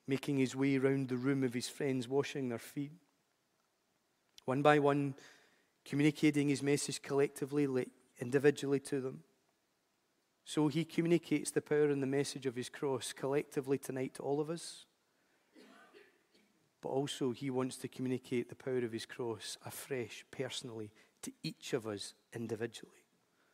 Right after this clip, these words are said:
I don't know about you, but I thank God that he doesn't just pick those who are his favourites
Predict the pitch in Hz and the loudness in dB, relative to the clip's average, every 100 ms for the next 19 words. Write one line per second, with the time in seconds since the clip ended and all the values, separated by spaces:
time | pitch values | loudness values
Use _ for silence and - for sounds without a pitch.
0 | _ _ _ _ _ _ _ 135 165 151 | _ _ _ _ _ _ _ -2 2 2
1 | 135 151 135 135 143 156 139 127 143 123 | 2 2 2 0 0 0 2 2 2 0
2 | 123 123 131 151 139 135 - 139 135 131 | -2 0 0 -2 -4 -4 -4 -6 -4 -4
3 | 127 135 123 123 - 117 110 - - - | -2 -2 -2 -4 -4 -4 -4 -10 -12 -14